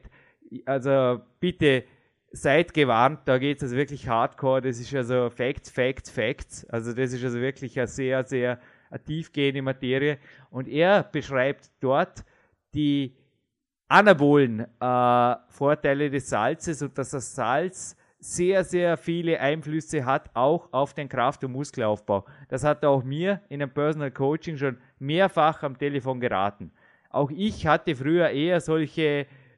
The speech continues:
Zyklen drin, wo ich teilweise mich besser gefühlt habe, wenn ich weniger Salz zu mir genommen habe, weil ich natürlich dann fürs Klettern eine Spur leichter war. Das mache ich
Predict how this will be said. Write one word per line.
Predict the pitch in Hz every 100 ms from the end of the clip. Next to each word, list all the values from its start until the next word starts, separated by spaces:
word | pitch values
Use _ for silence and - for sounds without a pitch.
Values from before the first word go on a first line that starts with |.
| _
Zyklen | 175 208 196 180 147
drin, | 135 190 190
wo | 156
ich | 147 -
teilweise | 139 151 160 160 156
mich | 147 147 -
besser | 151 180 175
gefühlt | 156 143 170 160
habe, | 151 131
wenn | 143
ich | 139 127
weniger | 131 156 143
Salz | 120 113 175 -
zu | -
mir | 143 139
genommen | 139 131 143 143
habe, | 127 135 156 - _ _ _ _
weil | 127 139
ich | 139
natürlich | 135 131 147 139
dann | 139 131
fürs | 135
Klettern | 147 147 156 139
eine |
Spur | - 151 147
leichter | 131 160 - 151
war. | 139 151 - - _
Das | - 160 - - -
mache | 139 143 147 147 135 -
ich | 165 185 -